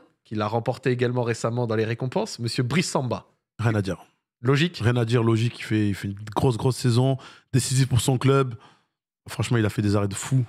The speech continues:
Speaker 2: Il a fait des arrêts de fou. Il a, il a été impressionnant. Il a franchi un, un cap. En plus, il devient international.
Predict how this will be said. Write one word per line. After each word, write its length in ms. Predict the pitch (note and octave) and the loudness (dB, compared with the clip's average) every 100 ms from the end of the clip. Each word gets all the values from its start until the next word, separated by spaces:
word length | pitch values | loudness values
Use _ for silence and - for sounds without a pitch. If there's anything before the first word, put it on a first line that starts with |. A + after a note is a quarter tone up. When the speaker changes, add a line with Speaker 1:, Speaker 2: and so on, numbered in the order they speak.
| - | -2
Speaker 2:
Il 80 | A2+ | -2
a 20 | |
fait 140 | - F#2 | 2 2
des 100 | - | 2
arrêts 160 | - | 0
de 80 | A#2+ | -2
fou. 220 | - B2 - - - _ | -4 -6 -6 -14 -20 _
Il 80 | A2 | 0
a, 120 | G#2+ | 2
il 140 | A#2 A2 | 2 2
a 20 | |
été 160 | G#2+ | 2
impressionnant. 340 | A#2 G#2+ - A#2+ | 0 0 0 2
Il 80 | G#2+ | 0
a 40 | |
franchi 360 | - A2+ - A2+ | -2 -4 -2 -2
un, 180 | G#2+ F#2+ - _ | -2 -4 -14 _
un 60 | A2 | -4
cap. 180 | A#2+ A2+ | -2 0
En 80 | |
plus, 180 | G#2 - | -2 -2
il 40 | A2+ | 0
devient 160 | A2+ | 2
international. 580 | A2+ A2+ A2 A#2 B2 B2+ | 2 0 -2 0 0 0